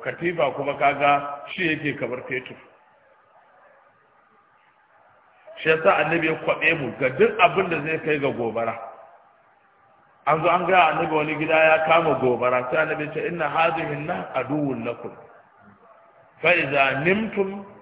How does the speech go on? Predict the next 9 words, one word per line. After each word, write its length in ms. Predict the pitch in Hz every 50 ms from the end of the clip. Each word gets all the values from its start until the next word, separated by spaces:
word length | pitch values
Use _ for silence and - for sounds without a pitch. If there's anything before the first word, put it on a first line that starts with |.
| - - _ - - -
fa 160 | 147 139 -
adfi'uha." 840 | 160 170 160 - - 131 117 - 107 107 98 87 - 71 - - - - - - - _ _ - - - _ _ _ _ _ _ _ _ _ _ -
Lalle 300 | 135 165 196 214 214 220
wuta 400 | 214 214 214 214 214 214 208 214
da 80 | 196
kuke 300 | 175 151 180 175 175 170 147
gani 240 | 139 151 147 156 156
makiyinku 540 | 165 185 180 - 147 147 147 147 139 131
ne, 160 | 113 104 101